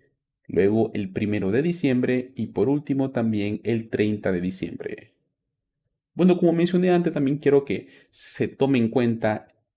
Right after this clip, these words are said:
el tema de la, los afectados negativamente por los retrasos en el servicio del Seguro Social. Debemos saber cómo es que Washington está abordando este problema. Pues el S S A ha luchado para mantener un servicio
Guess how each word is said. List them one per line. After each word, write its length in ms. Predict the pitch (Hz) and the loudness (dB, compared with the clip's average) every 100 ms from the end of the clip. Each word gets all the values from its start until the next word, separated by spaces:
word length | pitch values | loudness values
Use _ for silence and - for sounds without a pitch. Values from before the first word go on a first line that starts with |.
| _ - | _ -4
el 200 | 110 110 | -2 0
tema 260 | 151 151 | 0 2
de 100 | 139 | 2
la, 360 | 117 104 - - _ | 0 -2 -4 -14 _
los 260 | 123 113 - - | -4 -4 -6 -4
afectados 880 | 113 - 110 - - 151 87 - | -4 -4 -6 -4 -2 0 -2 -4
negativamente 720 | 98 101 127 147 165 139 135 160 | -4 -4 -2 0 0 0 -2 -4
por 240 | - 269 | -2 2
los 140 | 240 208 | 2 2
retrasos 640 | 175 120 113 - 120 - | 0 0 0 -2 -4 -4
en 160 | 123 117 | -2 -2
el 80 | 113 | -2
servicio 460 | 110 92 95 123 | -6 -8 -8 -2
del 140 | 110 101 | 0 0
Seguro 360 | - - 95 | -4 -6 -4
Social. 460 | 95 113 113 - - - _ _ - | -4 -4 -2 -2 -4 -12 _ _ -2
Debemos 420 | 90 107 165 185 | 4 4 4 0
saber 400 | 110 120 147 - | -2 0 0 0
cómo 180 | 139 175 | -2 -2
es 120 | 185 | 0
que 100 | 120 | 0
Washington 800 | 98 135 175 - 90 - 113 - - | 2 4 2 0 -8 -6 -8 -8 -14
está 300 | - - - | -12 -10 -4
abordando 760 | 208 185 113 107 127 127 131 110 | -4 2 6 6 4 0 0 -2
este 220 | - 104 | -2 -4
problema. 640 | - 139 269 240 - - _ _ _ _ _ _ _ _ - - _ _ | 2 2 4 0 -4 -10 _ _ _ _ _ _ _ _ -20 -20 _ _
Pues 260 | - 127 - | -2 -2 0
el 180 | 151 151 | 0 4
S 160 | 196 196 | 4 4
S 240 | 196 107 | 2 0
A 180 | 104 - | 0 -4
ha 120 | 180 | 0
luchado 560 | 226 220 - 233 247 101 | 2 2 -2 -2 2 2
para 160 | - 104 | 0 -2
mantener 320 | 110 117 123 | 0 0 0
un 80 | 143 | 0
servicio 760 | 139 107 123 135 - 139 - | -2 -2 -2 -4 -2 -4 -4